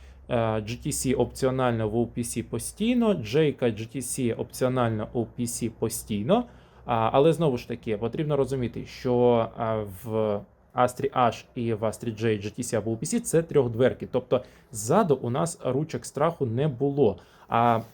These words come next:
ручки страху ззаду у нас йдуть з крючками. Спереду у нас без крючочків, ззаду з крючочками. Зараз покажу. І єдиний автомобіль,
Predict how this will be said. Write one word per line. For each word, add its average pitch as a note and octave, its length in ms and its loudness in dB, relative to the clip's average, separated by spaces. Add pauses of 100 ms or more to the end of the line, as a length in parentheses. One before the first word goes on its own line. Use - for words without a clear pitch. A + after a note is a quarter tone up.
(280)
ручки D#3+ 300 2
страху F#3 400 2
ззаду C3+ 420 2
у B2+ 40 -2
нас C#3+ 280 -2
йдуть C3 240 -2
з - 60 -10
крючками. A2 580 0
Спереду B2 400 2
у - 20 -4
нас G#2+ 180 -4
без F#3+ 220 0
крючочків, A#3 640 -2
ззаду C#3+ 320 2
з C3 60 -6
крючочками. A2 580 -4
Зараз C3+ 220 4
покажу. G2+ 380 -4 (560)
І E3+ 80 0 (220)
єдиний F3 520 4
автомобіль, D#3+ 600 2